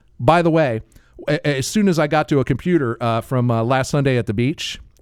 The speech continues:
I went and checked the, uh, the water temperature where I was, eighty-six degrees, which is actually, I don't know if that's, it, to me, it felt for this time of year a couple of degrees below normal. I would have normally said it would have probably been about eighty-seven, maybe eighty-eight degrees.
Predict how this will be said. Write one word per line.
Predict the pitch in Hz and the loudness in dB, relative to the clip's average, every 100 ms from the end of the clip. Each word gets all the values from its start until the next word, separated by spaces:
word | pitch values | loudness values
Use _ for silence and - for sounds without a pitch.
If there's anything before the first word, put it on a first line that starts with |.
| _ - | _ 0
I | 127 | 0
went | 131 147 | 2 -2
and | 127 | -2
checked | - 139 - | 0 0 0
the, | 127 123 | -2 0
uh, | 113 113 - | 0 -2 -4
the | - | 0
water | 120 123 131 | 2 2 0
temperature | 147 135 131 143 | -2 -2 -2 0
where | 127 123 | 2 2
I | 127 | 2
was, | 120 131 131 - | 2 0 -2 -4
eighty-six | 104 98 104 - | -6 -4 -6 -4
degrees, | 85 76 67 - - _ _ _ _ _ _ _ _ _ _ - | -4 -2 -4 -10 -20 _ _ _ _ _ _ _ _ _ _ -2
which | 139 131 | 0 2
is | 131 123 - _ | 0 0 -4 _
actually, | 131 151 - - 104 95 95 - - - - - | 0 0 -2 -8 -4 -4 -4 -10 -20 -20 -12 0
I | 175 | 2
don't | 196 | 4
know | 180 165 | 2 2
if | - | 0
that's, | 143 143 - - - - - - _ _ _ _ _ - | -2 -2 -8 -20 -20 -20 -20 -20 _ _ _ _ _ -6
it, | - - - | -6 -6 2
to | 170 | 2
me, | 147 160 208 233 190 | 4 2 2 -2 -6
it | 143 | -6
felt | - 165 170 | 0 0 0
for | - 135 | -2 -2
this | 151 | -2
time | - 160 160 | -2 -2 0
of | |
year | 151 147 160 - - _ _ _ - | 0 -2 -4 -8 -20 _ _ _ -4
a | 131 | -4
couple | - 185 185 180 | 0 0 2 0
of | 156 | 0
degrees | 143 143 135 | 0 0 0
below | - 113 113 | 0 0 0
normal. | 107 90 78 76 | 0 -2 -4 -2
I | 131 | 0
would | 143 147 | 2 0
have | |
normally | 147 160 196 202 | 2 2 2 0
said | 175 - 143 | 0 0 0
it | 127 | 2
would | 123 | 0
have | - | 0
probably | 131 131 127 | 0 0 0
been | 127 | 0
about | 113 107 | 0 -2
eighty-seven, | 110 117 - - 131 127 127 123 123 120 | -2 -2 -4 0 0 0 0 2 2 2
maybe | 117 104 110 | 0 0 0
eighty-eight | 113 110 110 120 | 0 0 0 -2
degrees. | 107 90 90 82 | -4 -4 -2 -2